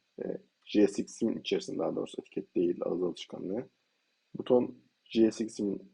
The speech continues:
içerisine aslında H T M L elementi de diyebiliriz yani J S X formatında, evet. Burada gösterdiği gibi. Buton elemanımızın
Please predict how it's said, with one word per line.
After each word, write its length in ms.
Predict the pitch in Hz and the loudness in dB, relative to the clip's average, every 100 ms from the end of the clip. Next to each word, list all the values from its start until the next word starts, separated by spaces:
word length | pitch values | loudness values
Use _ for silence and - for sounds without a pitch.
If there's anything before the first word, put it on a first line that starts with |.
| _ - | _ -20
içerisine 720 | - 123 104 - 85 87 - - _ _ _ _ _ _ _ _ _ _ - | 2 2 2 -2 -6 -6 -10 -18 _ _ _ _ _ _ _ _ _ _ -10
aslında 380 | - - 170 226 - | -8 -6 -4 -4 -2
H 280 | 156 - - | -4 -4 -2
T 140 | 165 | 0
M 180 | 165 170 | 2 0
L 40 | |
elementi 480 | - - 151 151 170 | 0 -2 0 -2 -6
de 100 | 175 | -2
diyebiliriz 520 | 90 82 82 82 85 | 0 2 0 -4 -6
yani 280 | 90 85 87 | -6 -6 -4
J 120 | 92 | -4
S 160 | 92 - | -4 -4
X 160 | - - | -10 -4
formatında, 540 | 92 90 - 90 95 | -2 -2 -6 -4 -2
evet. 180 | 90 - _ _ _ _ _ _ _ _ | -2 -6 _ _ _ _ _ _ _ _
Burada 180 | - 95 | 0 2
gösterdiği 580 | 92 90 - - 82 82 | 2 0 0 -6 -4 -2
gibi. 220 | 80 82 - _ _ _ _ _ - - _ _ _ _ _ _ _ _ _ _ - | -2 -4 -10 _ _ _ _ _ -20 -20 _ _ _ _ _ _ _ _ _ _ -6
Buton 560 | 123 135 135 190 190 | 0 2 4 6 6
elemanımızın 920 | 185 139 123 113 110 107 98 95 95 | 8 8 8 4 2 0 -4 -4 -6